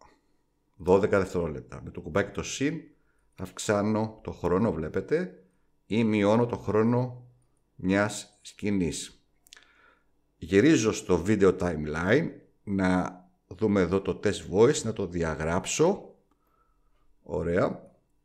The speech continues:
Και να επιλέξω εδώ το χαρακτήρα μου και να πω voice over και να πατήσω record voice. Θα πρέπει όμως να έχω ρυθμίσει ήδη το μικρόφωνο μου. Θα πάρει το default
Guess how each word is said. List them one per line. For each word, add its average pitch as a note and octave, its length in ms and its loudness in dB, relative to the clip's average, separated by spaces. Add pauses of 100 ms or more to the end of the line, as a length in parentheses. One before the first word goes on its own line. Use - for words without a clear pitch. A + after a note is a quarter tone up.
(880)
Και G#2 360 4 (280)
να A2 380 2
επιλέξω A2+ 540 2
εδώ F#2+ 80 0
το F2+ 100 -4
χαρακτήρα B2+ 680 0
μου D3+ 380 0 (320)
και A2 140 0
να F#2+ 200 2
πω F#2 840 8 (580)
voice F2+ 440 4
over B2 520 2 (1500)
και C3+ 120 2
να B2 120 8
πατήσω A#2+ 640 0
record B2 460 4 (160)
voice. F#2 240 8
Θα A#2 200 -2
πρέπει C3+ 200 -2
όμως C3 420 2
να G#2+ 140 -2
έχω A#2 180 4
ρυθμίσει G#2+ 560 2
ήδη G2+ 160 -2
το G2+ 120 -4
μικρόφωνο F#2+ 640 0
μου. D#3 160 0
Θα G#2 220 -2
πάρει A#2+ 360 6
το F2+ 240 4
default A2+ 460 6